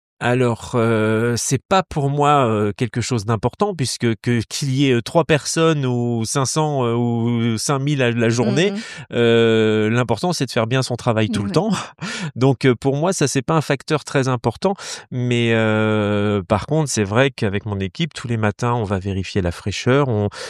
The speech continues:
Speaker 1: on change ce que l'on doit changer, et, et c'est vrai que la, on travaille avec du, du vivant. Donc, tout,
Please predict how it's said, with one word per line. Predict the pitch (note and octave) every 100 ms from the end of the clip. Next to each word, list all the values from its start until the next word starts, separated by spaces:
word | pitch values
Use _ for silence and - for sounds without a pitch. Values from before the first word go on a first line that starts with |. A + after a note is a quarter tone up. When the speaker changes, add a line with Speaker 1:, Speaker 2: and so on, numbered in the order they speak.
| - -
Speaker 1:
on | A2 G#2+
change | - - C3 B2 G#2+
ce | -
que |
l'on | A2 G#2
doit | F#2+ G2+
changer, | F#2+ A2 F#2+ F#2+ A#2+ D3 D3+
et, | A#2 E2 G#2
et |
c'est | G2 -
vrai | G2+ G#2+ D3
que | -
la, | G#2 A2 G#2 G#2 G#2 G2+ F#2 F#2 D#2
on | G#2+
travaille | - C#3 D3+
avec | D3+ C#3
du, | A2 C3 C3
du | A2+ A#2+
vivant. | B2 C#3+ D#3+ F3 - - -
Donc, | B2 A2+ -
tout, | A3 F#3+